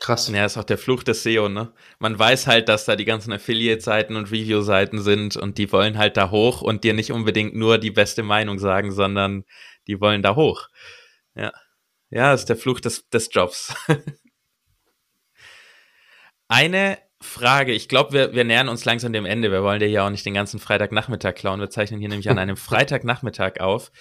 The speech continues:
Speaker 2: Und Yannick und ich haben eigentlich die gleiche Frage noch zum Abschluss, nämlich welche Tools nutzt ihr explizit für seo? Du hast Ahrefs schon genannt. Ähm,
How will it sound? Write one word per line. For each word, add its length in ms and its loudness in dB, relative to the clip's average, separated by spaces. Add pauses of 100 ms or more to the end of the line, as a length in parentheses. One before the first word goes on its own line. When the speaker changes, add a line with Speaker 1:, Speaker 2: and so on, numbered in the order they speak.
(400)
Speaker 2:
Und 160 -6
Yannick 220 0
und 100 -2
ich 120 -4
haben 100 -2
eigentlich 180 -4
die 100 -12
gleiche 300 0
Frage 320 0
noch 160 -4
zum 180 -8
Abschluss, 520 -2 (360)
nämlich 420 -4
welche 680 0
Tools 460 -4
nutzt 260 -6
ihr 140 2
explizit 720 -4
für 600 4
seo? 540 0 (180)
Du 100 -2
hast 200 0
Ahrefs 360 0
schon 200 -2
genannt. 460 0 (520)
Ähm, 640 -4